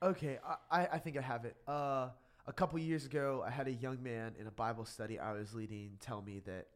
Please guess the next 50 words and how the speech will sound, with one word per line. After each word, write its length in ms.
uh, 380
I 80
was, 240
he, 160
he 80
said 220
I 60
was 160
very, 420
very 180
gift-, 320
very 160
good 240
at, 100
uh, 280
teaching, 400
like, 160
to 100
younger 240
people. 480
So, 420
uh, 320
I 60
think, 240
I 80
think 160
that 180
kind 220
of 120
really 180
aligns 400
with 540
<laughs> 240
what, 280
what 120
I 120
would 160
consider 420
a 60
great 240
compliment. 560
So 100
I'll 100
just, 300
I'll 120
leave 180
it 80
at 140
that. 240
Yeah. 220